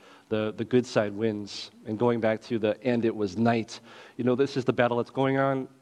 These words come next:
every day. It's raging, the battle between good and evil, the battle between light and darkness. You know, in the Gospel of John, John says,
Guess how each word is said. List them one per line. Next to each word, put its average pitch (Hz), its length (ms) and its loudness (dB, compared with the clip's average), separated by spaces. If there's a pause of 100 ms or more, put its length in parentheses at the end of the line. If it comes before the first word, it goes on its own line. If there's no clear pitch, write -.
(240)
every 131 220 4
day. 139 340 2
It's 110 160 -10
raging, 117 380 2
the 98 80 -4
battle 120 240 4
between 120 240 -2
good 123 180 4
and 120 120 0
evil, 117 280 -2 (100)
the 104 80 -2
battle 113 240 2
between 110 340 -4
light 113 240 2
and 107 120 -8
darkness. 110 520 -6
You 107 60 -8
know, 110 100 -10
in 110 160 -6
the 104 40 -10
Gospel 113 360 0
of 101 80 -8
John, 113 360 0 (320)
John 110 220 -2
says, 107 240 -6